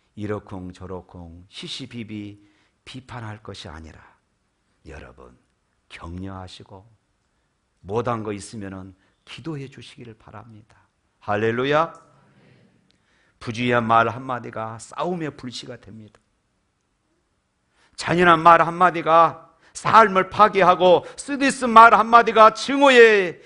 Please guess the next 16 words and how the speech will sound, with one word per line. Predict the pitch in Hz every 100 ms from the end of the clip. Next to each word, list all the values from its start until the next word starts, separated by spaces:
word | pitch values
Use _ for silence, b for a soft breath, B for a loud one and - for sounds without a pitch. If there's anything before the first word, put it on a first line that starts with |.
| b
씨를 | - 349 320 254
뿌리고 | 254 202 156 123 B
무리한 | 190 294 302 262 233
말 | 233 208
한마디가 | 196 202 180 175 165 170 139 B B B
사랑의 | - - 165 156 139 123 117
불을 | 127 120 107 101 _
꺼버립니다. | - 151 156 143 - _ _ _ _ _ _ _ _ _ _ _ _ _ _ _ _
그러나 | - 107 95 95
여러분, | 95 98 101 110 131 _ _ _ _ _ _ -
은혜스러운 | 107 123 123 120 113
말 | 110 117 113
한마디가 | 123 131 120 117 117 117
길을 | 131 117 117
평탄케 | - 147 151 143 143
하고 | 131 - 127